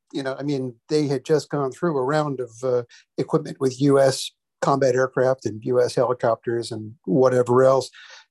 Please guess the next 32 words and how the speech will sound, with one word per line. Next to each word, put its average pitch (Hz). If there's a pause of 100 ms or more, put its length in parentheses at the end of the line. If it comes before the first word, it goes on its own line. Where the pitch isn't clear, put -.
(120)
I 156
think 143
the 131
perception 131
was 117
it's -
now 123
Europe's 131
turn, 123 (140)
turn, 127
uh, 120
hence, 120
you 135
know, 110
interest 120
in, 110 (440)
in, 113
in, 113
in 117
Typhoon, 131 (500)
uh, 120
a 110
second 120
batch 120
of 117
Typhoon, 113
which 110
has 120
been 117
delayed 120
now 113
for, 104